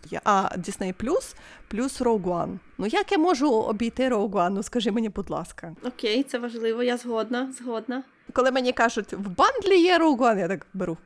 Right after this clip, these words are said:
Speaker 2: А там є Кринік?
Speaker 1: Є.
Speaker 2: <gasps>
Speaker 1: Мені дуже подобається, він, знаєш, становиться,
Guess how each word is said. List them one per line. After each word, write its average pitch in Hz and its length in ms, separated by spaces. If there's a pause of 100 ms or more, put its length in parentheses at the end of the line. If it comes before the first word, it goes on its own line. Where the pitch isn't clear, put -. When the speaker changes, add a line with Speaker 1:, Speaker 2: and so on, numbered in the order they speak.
(1300)
Speaker 2:
А 269 60
там 285 260
є 370 120
Кринік? 349 600 (200)
Speaker 1:
Є. 180 280 (480)
Speaker 2:
<gasps> 587 360 (1200)
Speaker 1:
Мені 240 160
дуже 247 200
подобається, 233 560
він, 220 140
знаєш, 277 280
становиться, 220 600